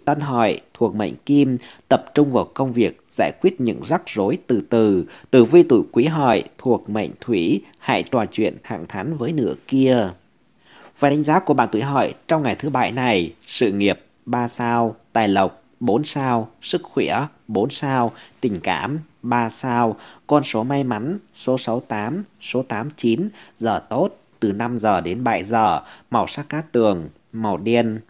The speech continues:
màu xanh dương, quý nhân phù trợ, tuổi Tý, tuổi Sửu,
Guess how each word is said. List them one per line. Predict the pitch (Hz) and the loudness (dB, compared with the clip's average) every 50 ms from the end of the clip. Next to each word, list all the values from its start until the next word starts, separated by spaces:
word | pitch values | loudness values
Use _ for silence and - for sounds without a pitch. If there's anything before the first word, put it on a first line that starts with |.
| _ - | _ -6
màu | 107 110 101 87 80 | -4 -2 -2 -2 -4
xanh | - - 117 117 113 | -6 -8 -8 -8 -4
dương, | 101 117 120 120 120 117 107 - - - - _ _ | 0 4 4 6 4 4 0 -2 -8 -16 -20 _ _
quý | 110 107 | -8 -4
nhân | 127 151 147 | -4 -4 -6
phù | 143 - 117 92 - - | -4 -4 -4 -4 -4 -2
trợ, | 117 110 107 92 - - - _ _ _ | -2 0 2 0 0 -2 -8 _ _ _
tuổi | 104 90 80 - - | -8 -8 -8 -8 -8
Tý, | 95 92 95 113 170 202 - _ _ _ _ _ | -8 -6 -4 -4 -6 -6 -10 _ _ _ _ _
tuổi | 113 92 80 | -4 -4 -2
Sửu, | - - - 127 107 80 87 110 151 170 | -4 -8 -8 -6 -6 -4 -4 -4 -6 -6